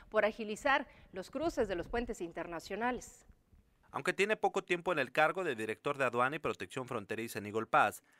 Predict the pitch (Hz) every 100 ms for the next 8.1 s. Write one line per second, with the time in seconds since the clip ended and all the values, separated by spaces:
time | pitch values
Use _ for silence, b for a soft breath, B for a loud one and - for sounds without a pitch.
0 | b - - 131 143 131 113 117 131 139
1 | 120 120 127 147 120 117 113 110 117 127
2 | 165 131 107 113 117 131 147 - - 95
3 | - 104 175 180 107 104 98 143 117 98
4 | b b b - 170 175 151 147 165 -
5 | 127 139 151 143 127 120 113 127 143 131
6 | - 113 - 107 165 120 101 101 b b
7 | - - 135 180 185 147 117 117 151 117
8 | 82